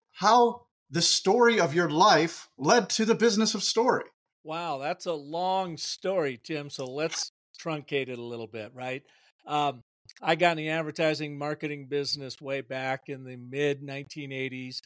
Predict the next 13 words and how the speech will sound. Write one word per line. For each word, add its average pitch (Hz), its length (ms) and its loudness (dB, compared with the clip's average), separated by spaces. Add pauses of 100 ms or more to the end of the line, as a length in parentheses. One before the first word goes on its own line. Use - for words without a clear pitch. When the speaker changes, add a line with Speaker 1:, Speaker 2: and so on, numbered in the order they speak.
(360)
Speaker 2:
and 139 240 -2
I 135 80 0
ran 147 340 -2
my 143 200 -4
own 147 180 -4
ad 139 220 -2
agency 139 420 -6
in 135 80 -12
Phoenix, 139 380 -12
Arizona 131 580 -8
from 127 260 -16
ninety-five 135 840 -6
to 120 120 -12